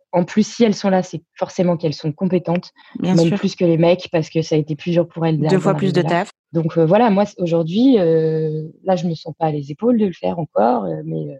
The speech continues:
Speaker 1: mais c'est ce que j'aimerais faire. Je pense que c'est ce qu'il faut faire. Ouais. Décider, f-, pouvoir être dans une position de faire le choix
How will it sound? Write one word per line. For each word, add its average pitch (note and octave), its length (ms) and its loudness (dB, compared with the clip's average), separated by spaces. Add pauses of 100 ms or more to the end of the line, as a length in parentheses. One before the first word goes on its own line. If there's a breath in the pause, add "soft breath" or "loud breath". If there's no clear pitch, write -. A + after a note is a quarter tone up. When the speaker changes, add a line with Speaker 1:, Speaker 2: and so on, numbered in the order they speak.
(340)
Speaker 1:
mais D3 80 -14
c'est E3+ 100 -14
ce - 80 -14
que F3 120 -2
j'aimerais E3 340 0
faire. D#3+ 260 -6 (480)
Je - 80 -20
pense E3+ 200 -4
que F#3 120 -6
c'est E3 140 -6
ce - 80 -12
qu'il - 160 -14
faut F#3 120 -4
faire. C#3+ 320 -8 (220)
Ouais. E3+ 180 -2 (500)
Décider, F#3+ 560 2
f-, - 180 -8
pouvoir G3+ 480 0
être - 220 -6
dans F3 100 2
une E3+ 160 0
position F3+ 560 -2 (840 soft breath)
de D#3+ 120 -4
faire F3 240 0
le E3+ 80 2
choix G3+ 480 0